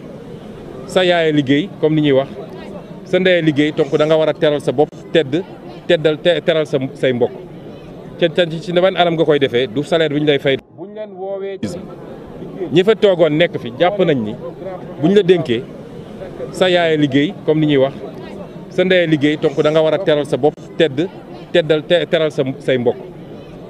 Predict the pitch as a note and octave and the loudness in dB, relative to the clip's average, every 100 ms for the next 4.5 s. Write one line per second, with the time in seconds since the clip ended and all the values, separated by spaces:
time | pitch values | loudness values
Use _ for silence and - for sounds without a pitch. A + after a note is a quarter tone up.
0 | - F3 D#3+ F3+ D#3+ D#3+ F3 F3 F#3+ E3+ | -6 -2 2 0 -2 -6 0 2 4 4
1 | E3+ D#3+ D#3 C#3 A#2 B2+ G#2+ C#3+ E3+ E3 | 2 4 4 4 2 0 0 -2 2 2
2 | C#3+ D3+ D3 C#3 C3+ G#2+ - - - - | 2 2 2 2 0 0 -8 -18 -16 -18
3 | - - - D3+ D#3 - F3+ F3 D3 D#3 | -16 -10 0 2 2 2 2 4 4 2
4 | D3+ D3 C#3 D3 | 2 2 2 2